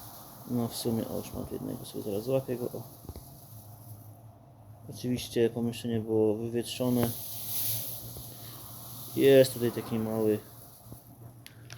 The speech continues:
mały, znaczy nie mały, nie. Tu jeszcze jakiś się znalazł taki na brzegu. Ale dobra.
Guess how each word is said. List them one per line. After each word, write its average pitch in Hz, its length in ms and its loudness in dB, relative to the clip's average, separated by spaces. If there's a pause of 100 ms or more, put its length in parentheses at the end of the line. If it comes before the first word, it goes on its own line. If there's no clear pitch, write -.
(760)
mały, 120 320 -4
znaczy 147 320 -2
nie 131 100 2
mały, 147 380 6
nie. 110 140 -2 (1600)
Tu 135 200 0
jeszcze 123 440 2
jakiś - 640 -2
się 113 120 -4
znalazł 113 640 -2
taki 113 260 -6
na 110 140 -2
brzegu. 113 540 -2 (1800)
Ale 98 140 -6
dobra. 98 300 -8